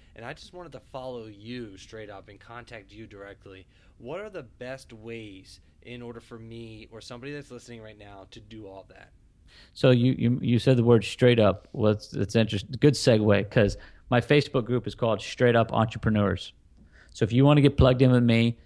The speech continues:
Speaker 2: you can even go to my website and it just has a link. I don't do, I don't have opt-in forms 'cause it's all pushing towards my Facebook group.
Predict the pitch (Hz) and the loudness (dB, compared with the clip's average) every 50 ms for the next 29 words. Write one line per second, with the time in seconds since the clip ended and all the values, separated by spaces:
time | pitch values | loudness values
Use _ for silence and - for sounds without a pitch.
0 | - _ _ _ _ - 127 - - 151 147 143 135 135 139 131 123 117 110 117 | -20 _ _ _ _ 0 2 4 4 4 4 4 4 4 4 4 4 4 4 4
1 | 123 127 110 - 117 113 107 107 110 104 - 131 - - 135 123 120 113 104 101 | 2 2 0 -2 -2 -2 -2 -2 -4 -4 -4 -4 -2 0 2 2 2 2 0 0
2 | 110 117 113 113 113 113 131 143 120 101 127 123 117 113 113 107 123 123 113 107 | 0 0 0 2 2 2 2 2 0 0 0 -2 -2 0 -2 0 0 2 0 2
3 | 98 107 113 117 - - 131 123 120 113 - 131 123 120 120 117 113 - - 110 | 2 2 2 2 0 -2 -4 -4 -4 -6 -6 -4 -2 -2 -2 -2 -2 -4 -6 -6
4 | 101 104 - - 117 120 120 113 - - - 127 117 - 120 107 101 - 113 107 | -6 -4 0 2 4 4 4 2 2 2 2 2 2 0 -4 -4 -2 0 0 0
5 | 101 107 101 101 - - 107 98 - - - 92 87 85 95 92 92 - | 0 -2 -4 -2 0 0 0 0 0 -2 -6 -4 -4 -2 -2 -2 -2 -4